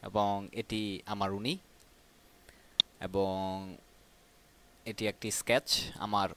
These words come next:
উনার আঁকা একটা স্কেচ। আর এটি হচ্ছে আরেকটা পেইন্টিং, যেটা আমরা পূর্বে ব্যবহার করেছিলাম। তো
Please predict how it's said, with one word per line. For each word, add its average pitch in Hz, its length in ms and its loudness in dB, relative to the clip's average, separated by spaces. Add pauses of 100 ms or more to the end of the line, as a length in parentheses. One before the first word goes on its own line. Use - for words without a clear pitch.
(120)
উনার 139 300 8 (880)
আঁকা 104 360 2
একটা 92 280 -4
স্কেচ। - 540 -4 (880)
আর 87 540 -2 (260)
এটি 123 200 -2
হচ্ছে 113 260 0
আরেকটা 95 260 0
পেইন্টিং, 190 480 -2
যেটা 107 280 -2
আমরা 92 360 -2 (180)
পূর্বে 107 280 2
ব্যবহার 90 320 -2
করেছিলাম। 131 480 -4 (1300)
তো 107 420 8